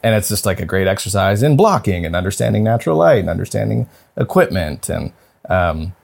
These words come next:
and that kind of made me start thinking about it differently, 'cause I wasn't sure what I was gonna do coming out of film school.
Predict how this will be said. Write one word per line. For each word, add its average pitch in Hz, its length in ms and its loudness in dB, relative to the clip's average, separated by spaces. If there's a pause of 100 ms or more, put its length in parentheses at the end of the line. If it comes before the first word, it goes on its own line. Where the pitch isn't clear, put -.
and 117 140 4
that 110 140 2
kind 131 220 4
of 98 300 2
made 107 220 4
me 104 60 2
start 101 260 0
thinking 98 240 0
about 95 140 2
it 87 60 -4
differently, 101 360 0
'cause 101 200 0
I 107 120 4
wasn't 143 320 2
sure 156 180 4
what 143 140 4
I 107 60 4
was 104 120 2
gonna 101 200 0
do 95 140 0
coming 95 280 -2
out 107 160 2
of 104 80 -2
film 90 220 -2
school. 87 400 -2